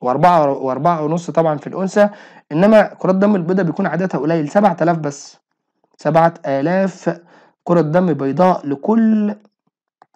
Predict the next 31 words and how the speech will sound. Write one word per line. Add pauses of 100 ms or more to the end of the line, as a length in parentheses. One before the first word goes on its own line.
(380)
مليمتر
مكعب. (1700)
طيب،
عمرها
بيكون
حوالي
من
تلتاشر (400)
لعشرين
يوم، (380)
ده
برضو
العمر
صغير.
التانية
كانت
تلات،
آه،
شو-،
كانت
أربع
شهور،
يعني
مية
وعشرين
يوم. (580)
طيب،
منشأها (100)
بيكون
المنشأ
بتاعها